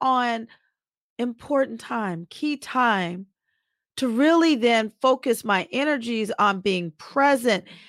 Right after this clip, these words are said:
and enjoying what I'm in, the situation I'm in right now, the, and enjoy it to its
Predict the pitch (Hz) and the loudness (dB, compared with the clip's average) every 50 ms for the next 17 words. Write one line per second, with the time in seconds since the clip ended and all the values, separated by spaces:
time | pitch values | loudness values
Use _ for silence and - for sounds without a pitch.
0 | - _ _ _ - 220 226 226 220 226 214 208 185 170 170 - 254 247 247 277 | -20 _ _ _ -2 -2 0 0 0 -2 -2 -4 -6 -8 -8 0 2 4 4 4
1 | 302 311 320 302 285 262 226 220 208 226 233 226 - - - 175 196 196 180 185 | 4 4 4 2 2 0 -2 0 2 2 2 2 0 -2 -2 -2 0 0 -2 -4
2 | - _ _ - 226 240 233 208 170 165 170 - - _ _ _ _ _ _ _ | -8 _ _ 0 2 2 4 2 2 0 -4 -10 -16 _ _ _ _ _ _ _
3 | _ _ _ _ _ _ _ _ _ _ _ _ _ _ _ _ - 214 - - | _ _ _ _ _ _ _ _ _ _ _ _ _ _ _ _ -2 -2 -2 0
4 | - 294 277 - 277 269 240 202 202 262 269 269 311 285 - - 294 240 233 214 | -2 -2 0 2 2 2 2 2 2 2 2 2 0 -2 -4 -6 -2 0 0 0
5 | 208 202 - - 208 208 202 190 190 180 190 190 196 185 175 - - 160 170 170 | 0 -2 -6 -2 -2 -2 -2 -2 -2 -2 0 0 0 0 -4 -6 -10 -8 -6 -4
6 | 175 185 202 208 196 175 - - - - 180 208 190 170 - - - - - - | -2 -2 0 0 -2 -4 -6 -8 -8 -2 2 2 2 2 0 -6 -20 -20 -20 -20
7 | - - _ _ _ _ _ _ 254 269 269 277 277 240 196 - 294 302 311 330 | -20 -20 _ _ _ _ _ _ -2 2 2 2 2 0 -2 -4 -2 0 2 2
8 | 330 320 302 - - 269 277 262 240 - - - | 0 0 -2 -4 -6 0 2 2 2 2 -2 -14